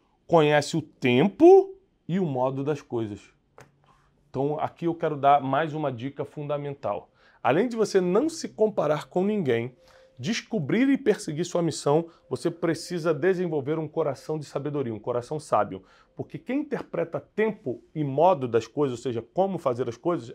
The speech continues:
é quem tem coração sábio. O tempo é o bem mais precioso que nós temos na Terra. É a única coisa que não volta atrás.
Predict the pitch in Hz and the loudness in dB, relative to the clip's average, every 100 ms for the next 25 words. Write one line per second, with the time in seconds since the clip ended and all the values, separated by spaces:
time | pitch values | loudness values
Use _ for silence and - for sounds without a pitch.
0 | - 139 165 165 165 170 160 185 180 131 | -12 -10 -8 -8 -6 -4 -4 -8 -8 -10
1 | 113 - _ _ _ _ _ _ _ _ | -10 -18 _ _ _ _ _ _ _ _
2 | _ 185 180 - 277 - 147 - 170 180 | _ -6 -6 -2 0 0 -2 0 2 4
3 | 208 220 240 240 - 214 208 190 165 175 | 2 0 -4 -10 -4 -4 -2 -6 -6 -6
4 | 160 143 - 113 98 - - 127 175 190 | -4 -4 -2 -4 -4 -16 -4 -2 -2 -2
5 | 190 185 190 185 156 156 131 107 95 - | -4 -4 -4 -2 0 -2 -6 -8 -8 -10